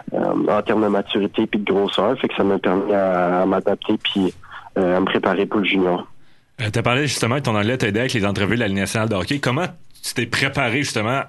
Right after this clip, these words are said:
Speaker 2: à faire face à des G M de la Ligue nationale de hockey qui passent en entrevue ?
Speaker 1: Euh, ça va peut-être être étrange, mais je me suis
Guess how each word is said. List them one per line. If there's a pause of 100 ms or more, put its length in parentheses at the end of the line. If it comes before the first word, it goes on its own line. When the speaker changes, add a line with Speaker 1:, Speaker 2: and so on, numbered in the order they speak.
(100)
Speaker 2:
à (100)
faire
face
à
des
G
M
de
la
Ligue
nationale
de
hockey
qui
passent
en
entrevue ? (1400)
Speaker 1:
Euh, (400)
ça
va
peut-être
être
étrange,
mais
je
me (160)
suis